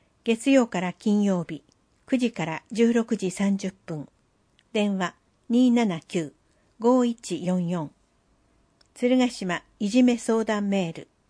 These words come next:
アドレスは省略します。二十四時間子供エスオーエスダイヤル。電話、零一二零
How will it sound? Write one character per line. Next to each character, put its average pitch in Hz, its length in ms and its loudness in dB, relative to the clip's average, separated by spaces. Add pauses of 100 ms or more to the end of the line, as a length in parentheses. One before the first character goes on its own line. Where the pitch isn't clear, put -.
(540)
ア 208 120 -4
ド 240 120 0
レ 233 100 0
ス - 140 -8
は 202 200 -2
省 196 220 -4
略 185 260 -6
し - 120 -14
ま 160 140 -8
す。 - 400 -20 (1120)
二 269 160 6
十 226 220 0
四 185 160 0
時 214 120 -4
間 165 280 -6 (240)
子 226 140 -2
供 240 400 2 (360)
エ 226 140 -2
ス 277 160 -2
オ 254 160 4
ー - 20 4
エ 240 80 2
ス 220 240 -6
ダ 202 140 0
イ 180 100 -2
ヤ 156 140 -6
ル。 147 120 -18 (720)
電 202 240 0
話、 180 220 -4 (360)
零 247 280 4
一 214 280 -4
二 180 280 0
零 165 260 -6